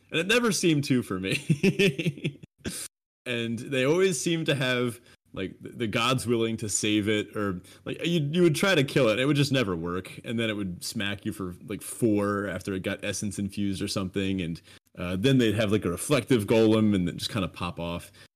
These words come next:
Killian just kind of snowballed so quickly and effectively, and it kind of felt like it invalidated a lot of good starts that you could have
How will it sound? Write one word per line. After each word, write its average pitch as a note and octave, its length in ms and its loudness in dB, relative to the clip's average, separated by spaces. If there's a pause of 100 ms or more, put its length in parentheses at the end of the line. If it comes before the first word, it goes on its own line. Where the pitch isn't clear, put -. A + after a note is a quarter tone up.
(100)
Killian D#3+ 640 4
just C#3+ 180 0
kind C#3+ 160 4
of G#2 80 -2
snowballed G#2+ 560 2
so G2+ 320 0 (160)
quickly A2+ 260 -4
and G2+ 100 -2
effectively, F#2+ 680 -4 (340)
and A2+ 260 0
it A#2+ 200 0
kind D#3 220 2
of C3+ 100 0
felt C#3+ 160 2
like A#2 160 0
it G#2+ 80 2
invalidated G#2+ 580 2
a G2+ 40 -2
lot F#2+ 200 0
of F2 140 -4
good F#2 180 0
starts F#2+ 380 -4
that - 100 -6
you G2 140 -4
could A2+ 200 0
have G#2 400 0